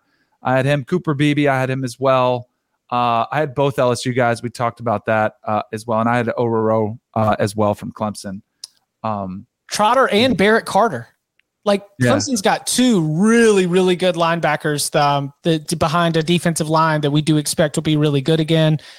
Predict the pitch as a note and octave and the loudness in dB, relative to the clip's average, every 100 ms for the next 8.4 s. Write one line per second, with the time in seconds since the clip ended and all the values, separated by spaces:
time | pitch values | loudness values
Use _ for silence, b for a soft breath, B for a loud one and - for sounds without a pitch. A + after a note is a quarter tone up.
0 | B B - D3+ C#3+ C#3 C#3 D3 D3 D#3+ | B B -6 -2 0 0 -2 -4 -2 0
1 | C#3+ C#3 G3 A3+ F#3+ A#3 C4+ F#3 D#3+ C#3 | 0 0 0 0 2 2 4 4 2 4
2 | A3 A3+ A3 - B3 G#3+ D#3 _ - G3+ | 2 2 0 0 0 0 -2 _ -4 0
3 | F#3+ F3+ D#3 - F3+ F3 E3+ E3 D#3+ E3+ | 2 2 0 -2 -2 0 0 0 0 -2
4 | D#3 E3 D#3+ D#3+ D3 D3 E3+ F#3 F#3 F3+ | -6 -4 -2 -2 -2 0 0 0 -2 0
5 | F3 E3 D#3+ F3 E3 - _ _ _ _ | 0 0 0 0 0 -2 _ _ _ _
6 | E3+ E3+ E3 F#3+ G#3 - - F#3 E3+ D#3+ | 0 0 0 0 0 0 -2 0 0 2
7 | E3 D#3+ D#3 - - b b _ - E3+ | 2 2 2 -2 -14 b b _ -4 0
8 | D#3+ D#3+ D#3 D#3 | 2 2 0 0